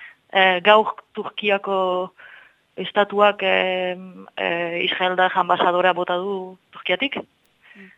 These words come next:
Speaker 1: Eh, frantses estatuak hori, eh, egiten ahalko luke, etxi Israeleko ambasadak, a-, ambasadak, eta, eh, gero Belgikak salatu du garbi-, garbikiago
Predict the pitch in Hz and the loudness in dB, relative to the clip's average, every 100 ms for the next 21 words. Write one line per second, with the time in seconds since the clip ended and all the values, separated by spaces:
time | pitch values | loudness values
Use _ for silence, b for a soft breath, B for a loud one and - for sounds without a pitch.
0 | _ - 175 170 170 165 190 175 - 180 | _ 2 4 6 4 0 -2 -2 -4 -6
1 | 175 165 170 - 226 180 185 202 175 165 | -6 -6 -4 2 2 2 -2 0 -2 -4
2 | 165 175 175 170 165 165 165 196 294 262 | -4 -6 -6 -2 -2 -2 -4 2 2 4
3 | 208 - 220 208 190 185 - 185 185 185 | 2 0 0 2 4 4 2 2 2 0
4 | 180 180 - B B B - 185 190 196 | 0 -2 -4 B B B -2 0 2 0
5 | 185 190 - - 190 - - 185 185 202 | -2 -2 -6 -10 -8 -4 -2 -2 0 2
6 | 190 180 - - 180 185 180 180 175 - | 2 2 -4 -4 4 6 8 6 2 -8
7 | B B B B B B - 196 190 220 | B B B B B B -2 0 4 8
8 | 220 208 220 226 226 226 - 208 196 208 | 8 8 6 4 2 2 4 4 4 2
9 | 208 233 247 220 196 196 - 185 196 190 | -4 -2 -2 -4 -4 -8 -4 0 0 2
10 | 196 - 196 190 196 - 185 180 185 226 | 2 2 0 0 0 -2 -2 -2 4 4